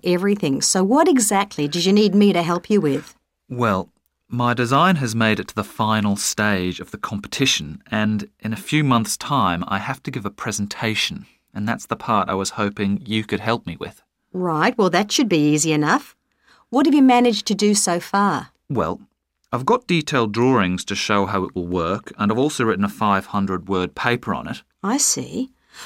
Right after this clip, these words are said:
Speaker 1: Well, if you want to stand a good chance of winning, you really need a model of the machine.
Speaker 2: Yes,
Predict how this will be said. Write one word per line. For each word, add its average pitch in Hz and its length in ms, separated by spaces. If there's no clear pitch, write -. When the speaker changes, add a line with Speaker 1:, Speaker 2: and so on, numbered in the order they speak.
Speaker 1:
Well, 262 180
if 262 140
you 247 60
want 302 160
to 415 80
stand 247 360
a 190 60
good 202 240
chance - 400
of 160 100
winning, 170 400
you 175 160
really 233 480
need 156 220
a 151 60
model 160 340
of 135 100
the 139 80
machine. 139 600
Speaker 2:
Yes, 113 520